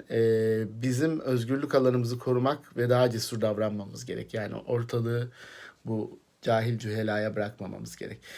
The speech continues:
Zihin de böyledir. "Çözdüm." der. "Evet,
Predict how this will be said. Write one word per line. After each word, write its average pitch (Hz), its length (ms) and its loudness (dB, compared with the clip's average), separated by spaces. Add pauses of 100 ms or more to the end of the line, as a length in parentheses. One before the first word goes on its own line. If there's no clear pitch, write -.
(200)
Zihin 160 400 4
de 208 140 10
böyledir. 95 600 2 (100)
"Çözdüm." 170 540 6
der. - 220 -8 (1080)
"Evet, 196 260 4